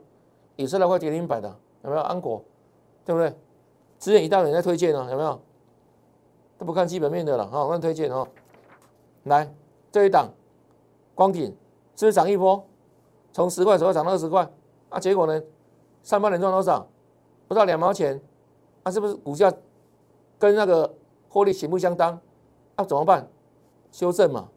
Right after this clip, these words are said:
是往下修正嘛。啊，昨天是不是第一根跌停板出来了？啊，今天有涨吗？你认为呢？有没有？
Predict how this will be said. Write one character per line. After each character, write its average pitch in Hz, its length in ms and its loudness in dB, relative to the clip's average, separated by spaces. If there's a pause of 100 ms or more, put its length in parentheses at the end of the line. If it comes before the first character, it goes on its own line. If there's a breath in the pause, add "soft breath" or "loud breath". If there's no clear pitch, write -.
(460)
是 214 120 -2
往 160 160 2
下 185 120 0
修 180 120 -2
正 170 160 -2
嘛。 135 80 -4
啊， 180 60 -4
昨 165 160 -2
天 170 100 -2
是 165 80 -8
不 165 60 -8
是 160 140 -6 (560)
第 185 120 -6
一 185 40 -6
根 185 140 0
跌 160 120 -2
停 175 80 -4
板 147 140 -4
出 165 140 -4
来 123 120 2
了？ 117 120 -2
啊， 131 140 -8
今 160 140 -6
天 165 100 -2
有 151 120 -2
涨 123 180 -4
吗？ 113 160 -8 (1040)
你 127 120 -12
认 180 160 -6
为 147 100 -2
呢？ 139 120 -6 (2250)
有 131 80 -8
没 147 60 -4
有？ 151 160 -4